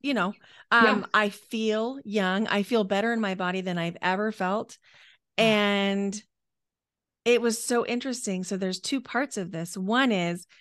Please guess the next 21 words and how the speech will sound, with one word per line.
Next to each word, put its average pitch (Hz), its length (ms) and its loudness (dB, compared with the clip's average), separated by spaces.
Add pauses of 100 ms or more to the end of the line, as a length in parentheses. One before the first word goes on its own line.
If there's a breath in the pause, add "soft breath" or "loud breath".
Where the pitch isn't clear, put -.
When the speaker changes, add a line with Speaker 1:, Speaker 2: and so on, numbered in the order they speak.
(220 soft breath)
Speaker 1:
the 190 400 -2 (1200)
shock - 640 2 (440)
that 196 120 2
I 180 80 2
had 175 300 -2
seeing 180 280 -4
this 170 200 -6
in 180 100 -2
an 170 160 -4
email 170 420 -4
and 190 140 0
then 185 100 0
having 196 300 0
an 180 60 -2
emotional 175 380 -4
response 180 640 -6 (380 soft breath)
to 202 120 2
it 190 100 6
Speaker 2:
Mm. 185 40 2
Speaker 1:
because 214 320 -2
it, - 200 -4